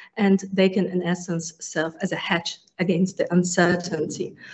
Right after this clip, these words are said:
of future decarbonization requirements. And the last slide, concluding the discussion of decarbonization that I hope we will continue,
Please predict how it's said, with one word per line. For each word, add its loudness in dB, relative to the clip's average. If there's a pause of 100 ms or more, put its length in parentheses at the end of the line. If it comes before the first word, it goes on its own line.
(160)
of 2
future 6
decarbonization 2 (240)
requirements. 4 (1900)
And 0
the 4
last 2
slide, 2 (1300)
concluding 2 (240)
the 2
discussion 0
of 0
decarbonization 0
that -4
I -6
hope 0
we -2
will -2 (140)
continue, 4